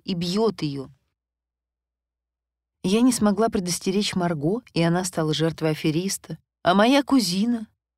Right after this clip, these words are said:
Да мы с ней постоянно вели беседы, и всё без толку. Все десять лет я страдала полной фигнёй.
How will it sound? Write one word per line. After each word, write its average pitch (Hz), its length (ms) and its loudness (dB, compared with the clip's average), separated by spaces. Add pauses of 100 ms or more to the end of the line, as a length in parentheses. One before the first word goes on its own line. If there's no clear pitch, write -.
(260)
Да 185 140 2
мы 269 100 6
с - 120 0
ней 285 80 4
постоянно 277 600 4
вели 214 240 2
беседы, 214 500 0
и 208 40 0
всё 254 220 0
без 196 300 0
толку. 147 440 -8 (600)
Все 277 380 2
десять 208 380 0
лет 233 240 0
я 202 100 2
страдала 190 500 2
полной 220 400 0
фигнёй. 196 600 -2